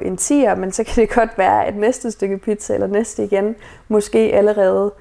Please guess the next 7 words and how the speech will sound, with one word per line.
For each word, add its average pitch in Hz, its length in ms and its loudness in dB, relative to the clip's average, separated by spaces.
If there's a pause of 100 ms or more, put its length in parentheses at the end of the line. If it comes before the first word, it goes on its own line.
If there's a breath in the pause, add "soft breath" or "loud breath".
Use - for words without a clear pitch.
(380 soft breath)
er, 185 360 4
er 190 320 2
noget 247 480 4
længere 208 300 2
nede 190 180 -2
på 202 140 -10
skalaen, 190 600 -4